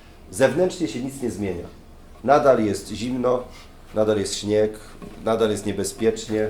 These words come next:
nadal wojny toczą się na świecie i wszystko nas przygnębia, ale serce nasze jest przemienione. Dlaczego? Bo Chrystus w tym wszystkim uczestniczy i On jest obecny. Czyli ciemności zalewają nasze życie,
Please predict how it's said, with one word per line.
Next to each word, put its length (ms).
nadal 260
wojny 340
toczą 360
się 160
na 120
świecie 500
i 80
wszystko 340
nas 140
przygnębia, 720
ale 220
serce 640
nasze 480
jest 260
przemienione. 920
Dlaczego? 600
Bo 140
Chrystus 640
w 60
tym 160
wszystkim 400
uczestniczy 640
i 200
On 220
jest 240
obecny. 540
Czyli 240
ciemności 580
zalewają 560
nasze 260
życie, 460